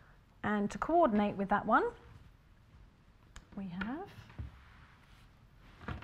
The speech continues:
we've got hearts on light grey. Actually, we've got, actually all four of these next ones all coordinate with that panel. So if you've got that panel, or even if you don't have that panel,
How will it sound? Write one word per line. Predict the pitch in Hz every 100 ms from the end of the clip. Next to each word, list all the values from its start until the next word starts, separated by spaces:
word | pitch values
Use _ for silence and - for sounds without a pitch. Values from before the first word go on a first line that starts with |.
| - -
we've | 202 185
got | -
hearts | - 330 359 -
on | 220 208
light | 196 -
grey. | - 254 320 392 - - -
Actually, | 156 - 233
we've | 226 233 -
got, | 233 220 - - - - - - - - - - - - - - - -
actually | 220 214 226
all | 226 294
four | 311 - 220
of | 202
these | 208 196
next | 208 - -
ones | 196 196 214 - -
all | 226 208
coordinate | - 208 196 185 180 160
with | 185
that | 175 -
panel. | 180 160
So | 180 214
if | 196
you've | 196
got | -
that | 196 -
panel, | - 208 349 - -
or | 202 185 302 - - - - - - - - - -
even | 196 196 196
if |
you | -
don't | 202 285
have | 190 185
that | 185 -
panel, | - 180